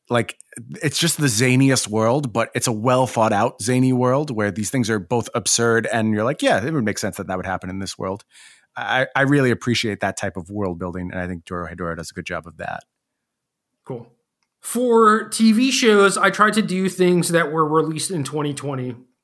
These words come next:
Speaker 2: and it was difficult.
Speaker 1: I did a bad job of that. In fact, I don't think anything on my top five T V shows was actually released in twenty twenty.
Speaker 2: But I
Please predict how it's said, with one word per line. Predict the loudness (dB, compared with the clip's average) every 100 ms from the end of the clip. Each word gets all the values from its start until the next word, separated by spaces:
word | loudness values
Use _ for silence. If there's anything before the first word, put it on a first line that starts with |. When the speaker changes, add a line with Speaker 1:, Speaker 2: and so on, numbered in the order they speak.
| _ _ _ _ _ _ -14
Speaker 2:
and | -6 -4
it |
was | -4
difficult. | -6 -6 -12 -14 _ _ _ _ _ -4
Speaker 1:
I | 0
did | 0
a |
bad | 2 0 -2
job | -4 -6
of | -10
that. | -10 -6
In | -6
fact, | -2 -2 -2
I | -4
don't | -4
think | -4 -4
anything | -4 -4 -6 -8
on | -6 -4
my | -4 -4 -6 -10 -16 _
top | -8 -8
five | -10 -10
T | -12
V | -10
shows | -10 -10
was | -8
actually | -6 -6 -8 -10
released | -10 -10 -10 -10
in | -12
twenty | -12 -12
twenty. | -12 -16 -16 -20 _ _ _
Speaker 2:
But | 0
I | 0